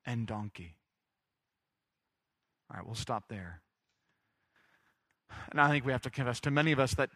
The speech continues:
doesn't exactly sound like the voice of the Lord. All right, maybe the voice of some isis commander, perhaps, but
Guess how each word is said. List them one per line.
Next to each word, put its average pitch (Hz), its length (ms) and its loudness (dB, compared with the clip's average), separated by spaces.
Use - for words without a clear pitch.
doesn't 147 260 2
exactly 160 400 2
sound 170 480 4
like 151 400 2
the 151 80 0
voice 143 400 2
of 127 140 -4
the 135 80 0
Lord. 110 480 -6
All 113 40 -8
right, 113 80 -8
maybe 147 200 2
the 156 80 10
voice 151 420 6
of 143 120 0
some 143 240 4
isis 151 560 6
commander, 139 500 4
perhaps, 120 640 2
but 151 160 8